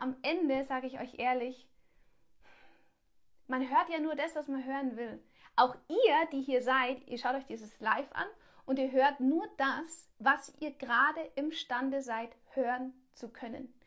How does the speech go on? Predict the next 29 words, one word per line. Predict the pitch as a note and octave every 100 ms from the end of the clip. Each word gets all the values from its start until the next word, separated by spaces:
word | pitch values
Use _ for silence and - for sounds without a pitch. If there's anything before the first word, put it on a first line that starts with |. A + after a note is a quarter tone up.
| _ _ _ -
Jeder | C4 G4+ G#4+ D#4
ist | C#4+ -
auf | A#3
einem | A#3 A#3 -
anderen | C4 D#4+ D#4 C4+
Bewusstseinslevel. | B3 C4+ C4+ - G3+ - - - - - - _
Jeder | A#3 B3 F#4 F4 D4+ E4
kommt | D4 C4+
von | B3
unterschiedlichen | - E4 D#4+ C#4 C4 A#3 - -
Eltern, | A#3 C4 F4+ F#4
mit | C4+ -
unterschiedlichen | C4 B3+ A#3+ A3+ - - A3+
Wahrnehmungen, | G#3 A#3+ D#4 E4 F4+ E4+
von | E4 A#3
unterschiedlichen | B3 A#3 G#3+ - G#3+ - -
Einstellungen. | A#3 D#4+ E4+ E4+ E4 F4 F#4 A#4+ - _ _ _ _ _ _ _ -
Und | C#4 C4+ - - _ _ _ -
es | C4
ist | F4 F4+
sowieso | D4+ D4 E4
ein | - C4 A#3
Wunder, | A#3+ G#4+ C#5 A3+ G3+ C4 D4 E4 _
dass | C4+ C4+
wir | C4+ A#3+
uns | C4 - -
gegenseitig | - D#4 F#4 E4 C#4 C4+ -
überhaupt | B3+ A#3+ A3 -
verstehen. | G#3+ - - -